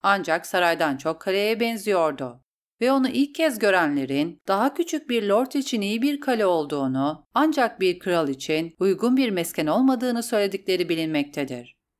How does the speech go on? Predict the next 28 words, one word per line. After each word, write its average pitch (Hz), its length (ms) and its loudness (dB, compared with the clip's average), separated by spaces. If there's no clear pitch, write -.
Bu, 165 340 0
Kral 175 260 2
Ardys'i 175 420 0
fazla 170 380 0
rahatsız 165 420 -2
etmedi. 208 640 -4
Çünkü 254 380 -2
o 165 200 0
nadiren 254 460 2
oradaydı. 151 720 -2
İlk 233 280 -2
Aaron 277 260 2
kralı, 151 600 -2
saltanatının 247 840 0
çoğunu 269 480 0
at 262 120 -2
sırtında, 151 920 -2
bitmeyen 269 560 0
bir 240 200 0
kraliyet 190 600 2
ilerleyişinde 165 1160 0
topraklarının 190 840 -2
bir 208 120 2
ucundan 175 600 -2
diğerine 156 400 2
at 196 220 0
sürerek 247 420 -2
geçirdi. 151 640 -4